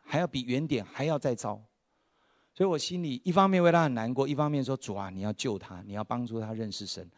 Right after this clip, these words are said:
他也因为这样，他愿意跟我们这些做牧者的谈一谈。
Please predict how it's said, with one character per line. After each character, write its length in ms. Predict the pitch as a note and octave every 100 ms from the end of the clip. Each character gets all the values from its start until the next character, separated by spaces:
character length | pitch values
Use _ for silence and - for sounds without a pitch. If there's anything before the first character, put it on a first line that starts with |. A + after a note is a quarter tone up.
| - -
他 140 | - G3+
也 120 | E3
因 140 | D#3
为 140 | E3+ D#3
这 80 | D3
样， 120 | C3
他 120 | C3+
愿 180 | C#3+ C#3
意 80 | B2+
跟 320 | - C3 -
我 80 | G2
们 160 | G2
这 140 | A2+ A2
些 100 | A2+
做 220 | - A2+
牧 160 | A#2
者 160 | A2 F2
的 100 | F2
谈 220 | - F#2+
一 80 | G#2+
谈。 240 | A2+ E2